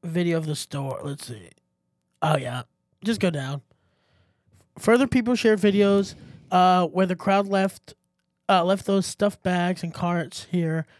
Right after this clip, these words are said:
after knowing Mister Beast canceled the plan.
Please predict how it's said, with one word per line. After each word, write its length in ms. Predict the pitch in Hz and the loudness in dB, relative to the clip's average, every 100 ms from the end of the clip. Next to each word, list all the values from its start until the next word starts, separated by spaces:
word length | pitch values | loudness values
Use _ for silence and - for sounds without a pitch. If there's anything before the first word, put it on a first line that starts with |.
| _ _ _ _ _ - | _ _ _ _ _ -4
after 200 | 170 180 | -2 -2
knowing 420 | 170 170 170 139 _ | -2 -2 -4 -8 _
Mister 280 | 185 165 160 | -6 -4 -6
Beast 280 | 165 156 | -6 -8
canceled 400 | - 170 151 151 | -6 -6 -6 -8
the 80 | 147 | -10
plan. 460 | 135 143 123 110 | -10 -10 -10 -12